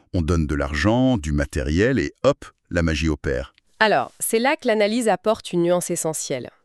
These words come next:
Speaker 2: Et elle est très lucide là-dessus.
Speaker 1: Ah.
Speaker 2: Elle cite cette phrase qui, pour moi, résume tout. « L'aide ne remplace pas la stratégie. Elle la soutient. »
Speaker 1: D'accord, je vois. Le soutien est un outil, pas le projet lui-même.
Speaker 2: Voilà.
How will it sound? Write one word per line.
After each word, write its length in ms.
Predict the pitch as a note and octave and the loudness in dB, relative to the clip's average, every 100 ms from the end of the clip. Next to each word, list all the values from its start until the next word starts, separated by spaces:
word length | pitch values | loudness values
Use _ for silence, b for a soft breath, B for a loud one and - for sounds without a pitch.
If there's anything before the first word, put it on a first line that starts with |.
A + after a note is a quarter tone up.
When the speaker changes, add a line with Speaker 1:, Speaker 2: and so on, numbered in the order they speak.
| _ | _
Speaker 2:
Et 60 | F#3 | 2
elle 140 | G3 | 2
est 100 | C#4+ | 2
très 200 | - - | -2 -2
lucide 380 | C4+ B3 - F#3 | 0 -2 -4 -4
là-dessus. 540 | D3+ C#3 - - - - _ | -4 -4 -8 -12 -14 -18 _
Speaker 1:
Ah. 260 | D3+ F3 D#2 - B B B B B | 0 0 -2 -10 B B B B B
Speaker 2:
Elle 180 | - G3+ | 0 2
cite 280 | G3 - - | 0 -2 -2
cette 180 | B3+ - | 0 -2
phrase 460 | - G3+ A#3 D4 | -2 -2 0 -2
qui, 120 | - F#3 | -6 -8
pour 200 | F3 E3 | -4 0
moi, 240 | F3+ F#3+ | 2 2
résume 340 | E3+ D3 D3+ | 0 0 -2
tout. « 320 | C#3+ - F#3 C4+ _ _ _ _ | -4 -6 -8 -10 _ _ _ _
L'aide 420 | E3+ F#3+ G#3+ D#3+ - _ - | 2 4 4 0 -4 _ 0
ne 100 | E3+ | 2
remplace 460 | E3+ E3+ F3 - | 2 0 0 -2
pas 160 | - G#3 | 0 0
la 100 | F3+ | 0
stratégie. 560 | - F3 - E3+ D3 C3 _ _ _ _ | -4 -8 -6 -4 -6 -8 _ _ _ _
Elle 220 | - E3+ | 0 0
la 80 | D#3+ | 0
soutient. » 500 | D3 - - C#3+ C#3 - _ - | -2 -6 -6 -6 -6 -10 _ -4
Speaker 1:
D'accord, 380 | C2+ - B1 | -2 -2 -4
je 100 | B1+ | -4
vois. 240 | B1 A#1 A1 B B B B | -4 -6 -8 B B B B
Le 140 | G2+ | 2
soutien 420 | - - D3 D#3+ | 2 0 0 2
est 160 | C#3 - | 2 2
un 180 | F#2+ G2+ | 4 4
outil, 380 | A2+ - B2+ F2 _ - | 2 0 -4 -4 _ -2
pas 80 | F2+ | 0
le 100 | D2+ | 0
projet 360 | - F#2 E2+ | -2 0 2
lui-même. 480 | F2 E2+ D2+ B1 A#1 - _ F#3+ | 2 0 0 -4 -10 -16 _ -6
Speaker 2:
Voilà. 360 | F3 F#3 C#3 | -2 0 -2